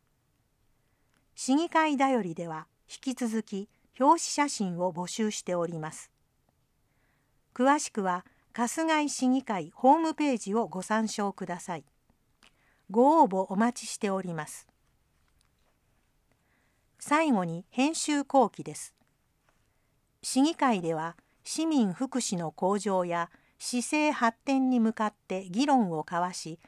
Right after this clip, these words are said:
様々な活動を行っています。多くの情報を掲載できるよう、紙面の工夫を図ってまいります。議会法編集委員会。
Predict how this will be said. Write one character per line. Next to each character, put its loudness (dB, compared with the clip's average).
様 2
々 2
な -2
活 -4
動 0
を -2
行 0
っ -2
て -6
い -4
ま -12
す。 -20
多 6
く 0
の 0
情 4
報 4
を 0
掲 0
載 -2
で -2
き -8
る -4
よ -4
う、 -20
紙 -6
面 2
の -2
工 -10
夫 0
を -2
図 -4
っ -2
て -4
ま -2
い -10
り -12
ま -12
す。 -20
議 -2
会 4
法 6
編 0
集 -2
委 -4
員 0
会。 -12